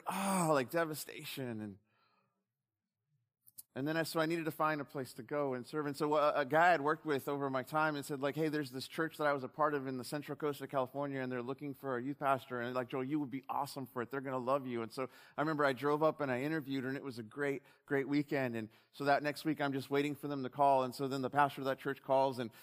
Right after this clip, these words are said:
and he's like, "Hey, we like you." <laughs> Like a brother.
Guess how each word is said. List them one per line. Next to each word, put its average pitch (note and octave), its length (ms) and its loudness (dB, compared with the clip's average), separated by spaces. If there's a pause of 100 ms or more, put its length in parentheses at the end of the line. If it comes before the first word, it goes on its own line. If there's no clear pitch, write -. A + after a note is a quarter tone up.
(160)
and B2+ 80 -4
he's C3 100 -4
like, C3+ 220 0 (180)
"Hey, F#3 160 4
we E3 180 2
like E3 480 -2
you." G2 300 -6
<laughs> - 40 -20 (1800)
Like D3+ 240 0
a G#3 60 2
brother. E3+ 440 8